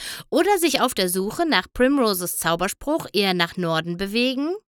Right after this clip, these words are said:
Nachdem sie drei volle Runden gedreht hatte, blieb die Prinzessin stehen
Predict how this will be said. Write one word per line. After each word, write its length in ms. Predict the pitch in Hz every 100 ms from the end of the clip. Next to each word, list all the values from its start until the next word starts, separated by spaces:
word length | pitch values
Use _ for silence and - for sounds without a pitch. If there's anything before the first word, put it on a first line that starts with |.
| _ - - - - -
Nachdem 400 | 247 247 294 285
sie 140 | 285
drei 320 | - 247 330
volle 320 | 381 302 262 247
Runden 400 | 208 214 180 165
gedreht 460 | 165 - 269 -
hatte, 420 | 254 269 285 285
blieb 280 | 226 208 226
die 120 | 202
Prinzessin 600 | 190 - 165 - 170 156
stehen 480 | - - 247 262 277